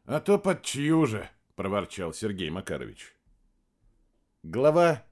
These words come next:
семнадцатая. Разговор с лесом.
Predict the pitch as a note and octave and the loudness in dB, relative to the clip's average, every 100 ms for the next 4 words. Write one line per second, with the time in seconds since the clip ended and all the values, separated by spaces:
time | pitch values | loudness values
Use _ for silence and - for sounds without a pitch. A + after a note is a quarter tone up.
0 | _ - - C#3 F3 D#3+ - - B1 - | _ -10 -4 0 0 -2 -6 -10 -12 -14
1 | _ _ _ _ _ _ - A2+ A#2 A#2+ | _ _ _ _ _ _ -4 -4 -2 -2
2 | B2+ C#3+ A2 _ _ - F2+ B2 - - | 2 2 0 _ _ -12 -6 -6 -8 -14